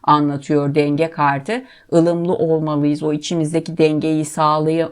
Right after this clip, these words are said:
sağlamalıyız. Ondan sonra kendimizi ifade etmeliyiz de der. Hani bir yandan empatiyi burada kullanırsanız eğer o sizin zaten el freniniz olacak. Ee, ondan dolayı, e,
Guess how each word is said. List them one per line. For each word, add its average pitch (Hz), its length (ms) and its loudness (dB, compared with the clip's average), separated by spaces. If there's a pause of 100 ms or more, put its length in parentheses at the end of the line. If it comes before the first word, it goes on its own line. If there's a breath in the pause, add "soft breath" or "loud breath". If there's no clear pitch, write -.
(120)
sağlamalıyız. 156 920 0
Ondan 175 400 0
sonra 170 280 -2
kendimizi 151 520 0
ifade 147 460 0
etmeliyiz 147 580 0
de 143 160 2
der. 135 340 -4 (440 loud breath)
Hani 147 200 2
bir 151 160 2
yandan 147 600 -2 (240 loud breath)
empatiyi 185 760 0
burada 165 360 0
kullanırsanız 185 800 -2
eğer 220 320 -2 (240 loud breath)
o 240 120 0
sizin 208 280 -4
zaten 202 460 -2
el 220 220 2
freniniz 165 480 0
olacak. 143 540 -2 (440 loud breath)
Ee, 147 160 2
ondan 175 560 0
dolayı, 208 600 -2
e, 151 340 0